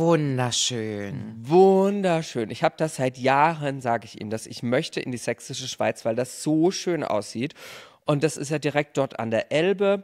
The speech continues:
Speaker 1: Hast nicht gepostet darüber?
Speaker 2: Nee. Hab ich für mich behalten, so ein bisschen.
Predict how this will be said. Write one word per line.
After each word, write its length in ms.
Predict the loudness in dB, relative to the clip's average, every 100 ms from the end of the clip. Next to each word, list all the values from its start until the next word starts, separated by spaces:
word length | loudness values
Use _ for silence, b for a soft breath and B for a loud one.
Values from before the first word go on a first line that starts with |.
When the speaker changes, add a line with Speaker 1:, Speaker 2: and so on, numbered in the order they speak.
| -4
Speaker 1:
Hast 220 | -4 -2
nicht 240 | 0 0 -2
gepostet 500 | -2 0 0 -2 -2
darüber? 720 | -2 -2 -2 -2 -4 -6 -10 _ _ _ _ -4
Speaker 2:
Nee. 320 | -2 -2 -4 -12 _ _ _ _ _ _ _ _ _ _ _ _ _
Hab 140 | 0 0
ich 120 | -2
für 80 | 0
mich 240 | 0 0
behalten, 460 | -2 0 -2 -6 -10
so 80 | -10
ein 100 | -10
bisschen. 540 | -14 -14 -16 -14